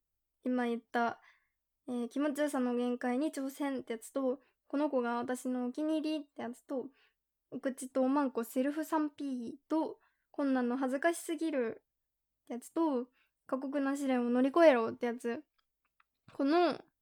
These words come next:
ー、一、二、三、四、五個。五個が、この、今、挨拶のパートが終わったら始まります。楽しみにしておいてください。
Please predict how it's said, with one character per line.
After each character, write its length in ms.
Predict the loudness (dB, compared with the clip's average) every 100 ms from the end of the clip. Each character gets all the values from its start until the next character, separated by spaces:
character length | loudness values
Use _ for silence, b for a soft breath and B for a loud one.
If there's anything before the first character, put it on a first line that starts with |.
| _ _ _ -8
ー、 320 | -6 -6 -8 _ b _
一、 260 | -12 -6 -4
二、 260 | -2 -4
三、 380 | -4 -4 -4 -6 -8
四、 400 | -4 -2 -4 -6 -12 _ _ _ _
五 180 | -6 -4
個。 220 | -6 -8 _ _ _ _ _ 0
五 160 | 2
個 160 | 4 6
が、 300 | 8 8 6 -8 _ _ _ _ _ _ _ _ _ _
こ 120 | 2
の、 280 | 4 2 0 b b b b b 0
今、 340 | 2 4 0 -6 _ 2
挨 180 | 2 2
拶 300 | -2 0 2
の 300 | 4 2 -2 _ _
パ 120 | 0
ー 60 | 2
ト 120 | 2
が 140 | 4
終 140 | 4 2
わ 40 |
っ 20 |
た 120 | 6
ら 220 | 8 8 4 _ _ _
始 260 | 2 6
ま 140 | 6 4
り 80 |
ま 260 | 2 2 0
す。 80 | -2 _ _ _ _ _ _ _ _ _ _ -4
楽 200 | -2 0
し 120 | 2
み 120 | 0
に 200 | 0 -4 -8 _
し 80 | 0
て 220 | 0 0 2
お 60 |
い 80 | 0
て 240 | 2 -6 -6
く 80 | 0
だ 140 | 0
さ 200 | 0
い。 80 | -2